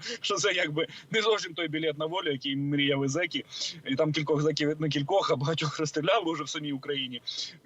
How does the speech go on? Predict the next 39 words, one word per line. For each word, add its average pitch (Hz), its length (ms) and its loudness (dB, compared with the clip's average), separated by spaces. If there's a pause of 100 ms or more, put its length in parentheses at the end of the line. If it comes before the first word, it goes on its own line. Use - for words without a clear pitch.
коли 147 260 2
прибули 143 360 0
на 139 100 2
фронт, 139 180 0
намагались 135 380 0
тікти. - 280 -6
Коротше 196 320 0
кажучи, 196 360 0
то 165 120 -6
почали 175 300 -2
луганських, 135 640 -2
е, 120 480 0
заганяти 143 420 0
зеків 139 360 -2
насильно 135 400 -6
воювати. 190 440 0
Ну, 214 140 2 (460)
але 180 180 4
ж 208 60 0
ми 202 80 2
розуміємо, 190 380 2
ну, 170 80 2
якої 175 300 2
якості 160 340 0
це 143 120 -2
йдуть 143 260 0
війська. 120 460 2
І 127 360 2 (840)
все 156 140 0
менше 170 340 0
і - 20 0
менше 151 320 0
цих 139 200 -2
от 127 80 -4
боєздатних 139 640 0
військ. 196 320 -6 (380)
Е, 117 520 2
тому, 185 440 2 (160)
е, 143 440 0